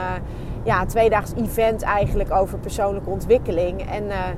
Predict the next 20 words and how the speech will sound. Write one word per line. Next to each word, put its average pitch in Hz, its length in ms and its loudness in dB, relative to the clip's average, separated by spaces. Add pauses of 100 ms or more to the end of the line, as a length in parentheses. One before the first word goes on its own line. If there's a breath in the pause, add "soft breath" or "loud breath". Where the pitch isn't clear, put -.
(280 loud breath)
wij 208 140 2
gingen 208 240 -2
daar 190 120 4
een 185 80 -4
paar 208 200 6
jaar 190 120 4
geleden 202 340 2
met 196 160 -4
z'n - 100 -6
tweeën 190 360 2
heen. 202 380 2 (380 loud breath)
En, 226 400 -2
eh, 190 80 -2 (580)
Michael 208 340 4
stelde 202 360 2
toen 208 200 -2
de 196 100 0
vraag 202 440 4
van, 202 340 0
eh, 196 60 -2